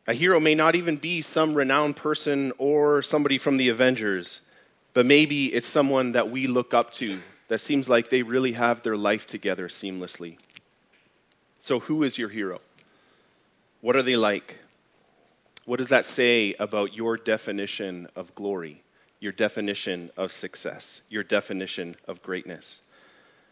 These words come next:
I want you to keep those questions in mind, and let's turn to Genesis chapter ten.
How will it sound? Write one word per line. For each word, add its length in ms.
I 40
want 180
you 40
to 60
keep 280
those 180
questions 680
in 220
mind, 480
and 100
let's 200
turn 320
to 100
Genesis 880
chapter 440
ten. 380